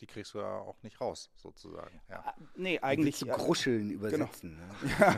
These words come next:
Speaker 2: genau. Also das erste Mal habe ich die Erfahrung damals mit Last Minute gemacht, ähm, äh, Ende der neunziger, wo ich ja drei Jahre war. Das war eine englische Firma und die hatten,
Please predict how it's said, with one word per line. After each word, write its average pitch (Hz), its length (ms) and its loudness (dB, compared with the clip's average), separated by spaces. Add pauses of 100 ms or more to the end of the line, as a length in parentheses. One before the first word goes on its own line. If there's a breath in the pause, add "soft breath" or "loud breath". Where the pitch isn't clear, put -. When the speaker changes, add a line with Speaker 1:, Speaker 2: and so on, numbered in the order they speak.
(140)
Speaker 2:
genau. 151 260 -4 (240 loud breath)
Also 151 160 6
das - 480 2
erste 185 240 6
Mal 185 160 8
habe 175 120 10
ich - 40 -6
die 185 140 2
Erfahrung 175 440 6
damals 160 300 4
mit 156 160 2
Last 139 260 4
Minute 185 300 0
gemacht, 127 480 -2
ähm, 131 300 0
äh, 123 240 -2
Ende 127 240 0
der 127 100 2
neunziger, 131 480 2
wo 123 60 -2
ich 117 60 -6
ja 123 100 -2
drei 127 240 4
Jahre 123 260 2
war. 151 180 0
Das 135 200 -10
war 123 60 0
eine 117 160 -6
englische 139 380 -2
Firma 156 340 -2
und 127 180 -6
die 131 120 -2
hatten, 139 300 -2